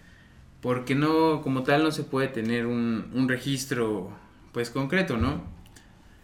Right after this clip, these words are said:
Y ahorita que estamos en tiempos de coronavirus, que, pues, ya tenemos como bastantes casos confirmados, lo bueno es que todavía no ha llegado a un índice de mortalidad demasiado avanzado, así que, pues, vamos a platicarles un poco.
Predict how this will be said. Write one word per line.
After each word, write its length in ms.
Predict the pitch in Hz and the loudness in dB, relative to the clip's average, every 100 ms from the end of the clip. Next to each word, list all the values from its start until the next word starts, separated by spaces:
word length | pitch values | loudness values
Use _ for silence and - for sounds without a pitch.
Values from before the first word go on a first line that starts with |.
| - - - | -20 -20 -10
Y 340 | - 131 135 139 | 0 2 6 6
ahorita 360 | 139 165 165 | 6 6 4
que 60 | 143 | 2
estamos 380 | 135 143 139 120 | -2 0 0 -2
en 80 | |
tiempos 420 | 110 120 117 117 101 | -4 -6 -6 -8 -8
de 120 | 95 | -10
coronavirus, 600 | 98 95 98 107 110 104 | -10 -8 -6 -4 -4 -6
que, 200 | - 95 | -10 -16
pues, 220 | - 104 | -10 -6
ya 640 | 110 117 113 113 110 107 | 0 2 2 2 0 -4
tenemos 420 | - 107 110 110 113 | -6 -4 -2 -4 -8
como 200 | 107 98 | -12 -12
bastantes 460 | 101 113 104 104 | -10 -10 -10 -10
casos 260 | - 107 110 | -10 -10 -10
confirmados, 680 | - 104 107 113 123 127 123 - - - - - - | -14 -14 -4 -2 -2 -2 -8 -18 -20 -20 -20 -20 -8
lo 140 | 117 | -2
bueno 220 | 123 156 165 | 4 6 6
es 100 | 156 | 2
que 100 | 143 | -2
todavía 560 | 135 139 135 131 127 | 0 2 2 2 2
no 80 | 127 | 2
ha 40 | |
llegado 300 | 123 120 120 | 0 0 0
a 40 | 120 | 0
un 100 | 117 | 0
índice 320 | 113 113 117 | 0 -2 -4
de 40 | |
mortalidad 540 | 107 104 - 101 104 107 | -4 -6 -6 -4 -2 -2
demasiado 440 | 107 104 101 110 | -4 -6 -4 -2
avanzado, 440 | 104 107 143 147 147 | -2 -2 0 2 2
así 280 | 127 139 | 0 -6
que, 280 | 127 139 139 - - - - - - - - - - | -2 -2 -2 -8 -20 -20 -20 -20 -20 -20 -20 -20 -12
pues, 140 | 117 | -8
vamos 280 | 110 127 127 | -2 0 -2
a 60 | 117 | -4
platicarles 600 | 101 95 98 107 101 - | -10 -10 -8 -6 -6 -8
un 80 | 101 | -12
poco. 340 | 95 95 - | -14 -14 -20